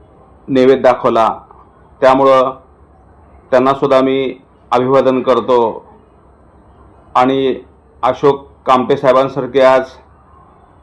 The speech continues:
आयुक्त नाही आहेत, ही फार मोठी खंत आहे. आज कामटे साहेब असायला पाहिजे होते, हे अभिमानानं सांगावसं वाटतं. आणि फार मोठी खंत आहे आणि ही खंत नेहमीच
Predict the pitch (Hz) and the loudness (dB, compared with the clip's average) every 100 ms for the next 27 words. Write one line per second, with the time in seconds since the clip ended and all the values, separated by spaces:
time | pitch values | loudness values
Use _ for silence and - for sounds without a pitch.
0 | _ _ _ _ - - 135 147 - 135 | _ _ _ _ -8 0 0 0 0 0
1 | 131 127 117 110 - _ _ _ _ _ | 0 0 0 -4 -10 _ _ _ _ _
2 | _ _ - 131 135 135 - - - 135 | _ _ -10 -4 -4 -4 -8 -14 -4 0
3 | 143 143 143 143 143 - - 127 123 127 | 0 -2 -4 -4 -4 -8 -6 -4 -2 0
4 | 117 98 - - _ - 127 131 - - | 0 -2 -10 -20 _ -4 -2 -2 -6 -4
5 | 127 117 127 127 131 127 - 113 131 123 | -2 -2 -4 -2 0 0 -4 -10 -2 0
6 | 120 117 117 117 110 107 95 - _ _ | 0 0 0 -2 -2 -8 -8 -14 _ _
7 | _ _ _ _ _ _ _ _ - 120 | _ _ _ _ _ _ _ _ -2 0
8 | 120 127 127 127 127 117 113 113 110 104 | 2 0 -2 -4 -4 -4 -4 -2 -4 -4
9 | 117 113 123 139 139 151 143 139 131 127 | -6 -6 -4 -2 -2 -2 -4 -4 -4 -2
10 | 113 110 - _ _ - - - 131 143 | -2 -2 -10 _ _ -20 -10 -4 -2 -2
11 | 143 143 139 139 143 139 - 135 127 135 | -4 -4 -4 -2 -2 -2 -4 -6 -2 0
12 | 147 - | -2 -6